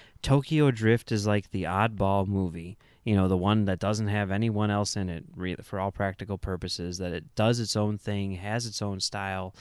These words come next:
and now they're like, "Return to basics, let's get Justin Lin to do that."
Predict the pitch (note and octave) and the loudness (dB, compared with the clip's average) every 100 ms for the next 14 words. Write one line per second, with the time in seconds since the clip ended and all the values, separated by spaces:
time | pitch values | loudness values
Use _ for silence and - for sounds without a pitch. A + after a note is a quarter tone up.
0 | - - - - G#2 A2 A#2 A2+ G#2 G2+ | -20 -20 -8 -2 2 4 6 6 4 4
1 | G#2 - G#2 F#2+ - B2+ B2+ B2+ B2+ B2 | 2 -2 -8 -6 0 2 4 4 2 -2
2 | - F#2+ A#2 A#2 B2+ - - _ - _ | -2 0 0 0 -4 -6 -12 _ -20 _
3 | - A2 - D#3 A#2+ D3 E3+ - E3+ F#3+ | -4 -4 -2 -4 -2 0 0 0 0 0
4 | A#3 A2 F2+ D#2 E2+ - | 0 -2 -4 -6 -6 -8